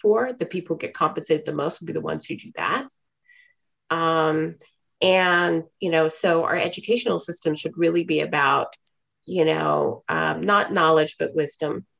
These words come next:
you know, not data, but insight, you know, um,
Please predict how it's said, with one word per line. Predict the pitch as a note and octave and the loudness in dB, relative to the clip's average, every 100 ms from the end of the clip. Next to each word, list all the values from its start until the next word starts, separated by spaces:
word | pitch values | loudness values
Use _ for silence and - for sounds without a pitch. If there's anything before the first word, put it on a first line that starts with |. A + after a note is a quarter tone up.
| _ _ _ _ _ _ _ _ - | _ _ _ _ _ _ _ _ 0
you | F3+ | 2
know, | D#3 D3 D3 C#3+ - | 4 4 2 0 0
not | F3 E3 E3+ E3+ - - _ _ _ _ | 2 4 4 0 -6 -14 _ _ _ _
data, | G3 F3 E3 D#3+ | 4 6 6 4
but | C#3+ - - | 0 -2 -4
insight, | D#3 D#3 D#3+ G2+ - - _ _ _ _ _ _ _ _ _ _ _ - _ _ _ - | -4 -2 0 2 2 -2 _ _ _ _ _ _ _ _ _ _ _ -20 _ _ _ -2
you | E3+ | 2
know, | D#3 D3+ D3 C#3+ - | 4 2 0 -2 -2
um, | D#3 D3+ D3+ D3 | 0 0 0 -4